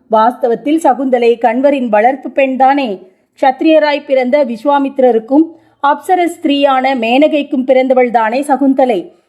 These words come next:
இங்கே சத்துக்கள் எனத்தக்கவர்களாகவே ராஜாக்கள் இருக்க வேண்டுமென்றும், அவர்களின் அந்த கரணம்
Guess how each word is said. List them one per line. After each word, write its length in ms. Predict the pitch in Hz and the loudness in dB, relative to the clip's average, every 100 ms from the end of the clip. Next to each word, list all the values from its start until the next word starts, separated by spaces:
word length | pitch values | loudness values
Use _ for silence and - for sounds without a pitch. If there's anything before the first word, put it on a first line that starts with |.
| _ 311 | _ 2
இங்கே 400 | 320 311 311 302 | 4 4 2 0
சத்துக்கள் 640 | 311 254 254 339 330 294 - | -2 -2 -2 -4 -2 -2 -4
எனத்தக்கவர்களாகவே 1160 | 233 233 247 233 269 269 254 254 226 233 214 226 233 _ _ | -4 -2 -2 -2 0 0 2 2 0 0 -2 -2 -4 _ _
ராஜாக்கள் 680 | 220 214 240 311 302 302 262 | -2 0 2 2 0 0 0
இருக்க 300 | 226 233 285 | -2 -2 0
வேண்டுமென்றும், 720 | 262 233 226 214 196 208 302 - _ - | 0 0 0 -2 -2 -2 -2 -6 _ -2
அவர்களின் 680 | 254 277 349 339 285 294 - _ | 0 0 0 -2 -2 -6 -10 _
அந்த 340 | - 240 311 370 | -4 0 2 0
கரணம் 500 | 370 277 247 254 | 2 2 2 -2